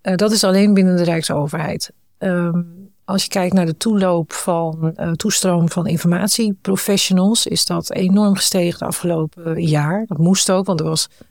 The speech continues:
denk ik, onterecht op bezuinigd een aantal jaar geleden. Eh, maar we staan op dit moment in de top vijf van meest gevraagde functies binnen de Rijksdienst.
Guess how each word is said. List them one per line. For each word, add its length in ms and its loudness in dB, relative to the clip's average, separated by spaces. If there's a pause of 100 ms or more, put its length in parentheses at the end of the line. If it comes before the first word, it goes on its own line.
denk 180 -6
ik, 100 -4
onterecht 460 -2
op 100 -2
bezuinigd 400 2
een 60 -2
aantal 240 0
jaar 180 -2
geleden. 420 0 (800)
Eh, 120 2
maar 120 6
we 60 6
staan 260 4
op 120 2
dit 120 2
moment 260 4
in 60 2
de 100 0
top 200 -4
vijf 400 2
van 280 2
meest 260 4
gevraagde 440 0
functies 440 0
binnen 280 2
de 80 0
Rijksdienst. 680 -2